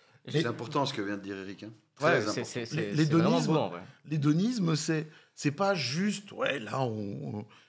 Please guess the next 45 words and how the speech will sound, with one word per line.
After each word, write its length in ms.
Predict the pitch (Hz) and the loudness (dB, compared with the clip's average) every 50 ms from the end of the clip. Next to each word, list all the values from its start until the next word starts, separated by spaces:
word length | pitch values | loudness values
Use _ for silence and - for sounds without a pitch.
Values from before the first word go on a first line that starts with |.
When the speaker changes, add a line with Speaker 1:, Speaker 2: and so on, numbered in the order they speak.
| _ _ - - | _ _ -20 -16
Speaker 2:
on, 40 | - | -12
on 100 | - - 104 | -12 -10 -6
boit 220 | 107 117 123 127 113 | -2 0 2 2 4
un 100 | 117 123 | 4 4
rhum 300 | 120 107 127 135 131 127 | 4 4 4 4 4 4
de 80 | 117 | 0
qualité, 540 | 117 - - 117 113 107 - 139 139 143 143 | 0 0 0 0 0 0 0 2 4 6 6
on 100 | 139 131 120 | 4 4 2
fume 240 | - - 135 123 | 0 -2 -2 0
un 80 | 113 113 | 0 0
cigare 320 | 113 - - 120 127 127 | -2 -2 0 2 2 2
de 80 | 123 139 | 2 0
qualité, 580 | 131 - 117 101 110 107 - 131 135 143 139 139 139 - - - - - - _ _ _ - | -4 -4 -4 -4 -4 -4 -2 0 2 2 2 0 -2 -10 -16 -18 -20 -20 -20 _ _ _ -10
parce 180 | - 117 117 - | -8 -8 -6 -2
qu'on 220 | - 135 135 135 | 0 0 2 2
est 100 | 127 123 | 2 0
dans 180 | 113 113 110 107 | 0 0 -4 -4
ce 60 | - | -6
podcast, 500 | - 120 113 - - 170 190 180 - - - | -6 -8 -6 0 2 2 2 2 0 -2 0
mais 200 | 135 135 123 - - - - - - - _ _ _ _ _ _ - | 2 2 2 0 -6 -14 -18 -18 -20 -20 _ _ _ _ _ _ -12
c'est 200 | - - 160 147 | -4 -2 -2 0
pas 160 | 151 139 135 | 0 0 0
juste 320 | 127 127 156 190 160 - - - | 0 0 0 0 0 -2 -2 4
ça, 200 | - 170 190 196 | 6 6 6 6
l'hédonisme. 460 | 147 123 120 107 123 123 127 135 127 117 | 6 2 0 0 0 0 0 0 -2 -2
C'est 120 | - 135 | -2 -2
pas 140 | 120 - 139 | -2 -2 -2
juste 200 | 127 147 170 156 | -2 0 -2 0
je 100 | 131 131 | 2 2
bouffe 280 | 147 135 135 160 165 170 | 2 2 2 0 0 0
à 40 | 139 | 0
m'en 120 | 131 135 | 0 0
faire 200 | 127 - 127 117 | 0 -2 -4 -2
péter 280 | - 127 113 - - 123 | -2 -4 -4 -2 -2 -2
la 100 | 113 107 | -2 -2
sous-ventrière. 720 | - - 120 110 131 147 - - 131 131 151 214 208 - - - - - - - - | -4 -6 -8 -8 -8 -8 -8 -8 -8 -6 -4 -4 -6 -8 -10 -16 -20 -20 -20 -20 -16
C'est 360 | - - - 147 160 180 - 381 - - - - - - - _ _ _ _ _ _ _ - - - | -6 2 4 6 6 6 4 0 -6 -16 -20 -20 -20 -20 -20 _ _ _ _ _ _ _ -20 -14 -6
je 140 | 269 123 143 | -4 -2 -2
suis 220 | 143 - 208 208 | 0 0 0 0
constitué 800 | 196 190 175 165 - - 165 156 156 - 139 147 156 160 165 156 | 2 2 0 0 0 0 -2 -2 -2 0 2 4 6 6 4 4
de 120 | 131 123 | 0 -2
toute 240 | 120 - 170 156 156 | -4 -4 -4 -4 -2
une 120 | 151 147 135 | -2 -2 -2
série 360 | - 139 139 127 151 147 131 | -2 -2 -2 0 0 -2 -2
d'expériences, 720 | 113 120 113 - - 117 107 113 147 220 262 247 - | -4 -4 -6 -6 -6 -4 -4 -2 -4 -4 -6 -8 -12